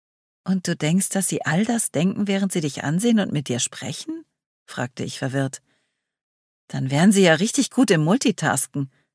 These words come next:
scherzte ich und konnte noch immer nicht glauben, wie viele Gedanken sich Lukas machte, die er die letzten Jahre anscheinend erfolgreich vor mir verborgen hatte. „Du weißt schon, dass die meisten Menschen viel zu sehr mit ihren eigenen Gedanken und Problemen beschäftigt sind.“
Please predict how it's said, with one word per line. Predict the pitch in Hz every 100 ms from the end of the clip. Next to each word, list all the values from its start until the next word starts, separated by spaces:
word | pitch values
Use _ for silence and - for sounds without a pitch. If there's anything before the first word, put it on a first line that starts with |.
| _
scherzte | - 117 131 - 120
ich | 135 - - -
und | - 143
konnte | - 165 143
noch | 151
immer | - 226 247
nicht | 220 -
glauben, | - 139 135 131 131
wie | 143
viele | - 143 135
Gedanken | 135 147 147 139
sich | 143 139
Lukas | 139 135 139 -
machte, | 147 - 135 - - - _ -
die |
er | 139
die | 131
letzten | 127 151 - 151
Jahre | 147 147
anscheinend | - 147 147 143 -
erfolgreich | 131 - 226 269 196 208 -
vor | 185
mir | 170
verborgen | - 143 139 220 151 123
hatte. | - - - _ _ _ _ _ _ _ _ _ - - - -
„Du | 262 220
weißt | 233 233 -
schon, | 254 269 277
dass | 196 170
die | 160 151
meisten | 147 185 - 156
Menschen | 151 - 151
viel | - 185
zu | 180 156
sehr | 165
mit | 175 -
ihren | 151 139
eigenen | - 196 214 175
Gedanken | 165 - 151 - -
und | 143 135
Problemen | 139 143 143 143
beschäftigt | 143 151 143 143 131
sind.“ | - 147 175